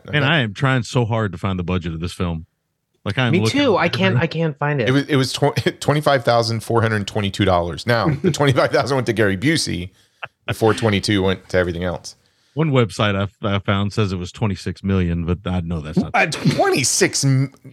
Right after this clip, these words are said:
Speaker 1: no.
Speaker 2: <laughs> Charles Band walked away with a fat
Speaker 4: Yeah, I was
Speaker 2: face.
Speaker 4: gonna say he walked away with, like, a l-, well, it's about twenty-six million dollars.
Speaker 1: Has, has everybody met Charles Band? I, I assume we all have, going to the Whorehound
Speaker 3: I,
Speaker 1: stuff.
Speaker 4: Yeah.
Speaker 2: Oh.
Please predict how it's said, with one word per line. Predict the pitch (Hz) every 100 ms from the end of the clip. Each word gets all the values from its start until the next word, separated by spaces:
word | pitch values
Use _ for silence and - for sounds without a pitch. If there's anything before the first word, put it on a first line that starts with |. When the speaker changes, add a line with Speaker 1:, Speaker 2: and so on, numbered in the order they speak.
| _
Speaker 1:
no. | 110 87 - 160 -
Speaker 2:
<laughs> | 120 - 156
Charles | - 120 98
Band | 107 117 101
walked | 101 113
away | 101 101
with |
a | 85
fat | - 110
Speaker 4:
Yeah, | -
I |
was | 113
Speaker 2:
face. | 165 -
Speaker 4:
gonna | 190
say | 160 202 170
he | 190
walked | 180 175 175
away | 175 180
with, | 170 156 143 175 170 170 - - 208 _
like, | 185 156 156
a | 175
l-, | 151 151 147 -
well, | 175 156
it's | 160 190
about | 170 170
twenty-six | 175 175 151 196 147
million | 175 151 156
dollars. | 147 160 143 131
Speaker 1:
Has, |
has | 139 135
everybody | 170 160 139
met | 113 120
Charles | 139 131 127
Band? | 127 127 127 131 - -
I, | 107 -
I | 104
assume | 98 - 120 92 85 -
we | 90
all | 92 85
have, | 95 92 82 -
going | 95 87
to |
the | 82
Whorehound | 90 92 101 104 104
Speaker 3:
I, | 120 117
Speaker 1:
stuff. | 147
Speaker 4:
Yeah. | 139
Speaker 2:
Oh. | 139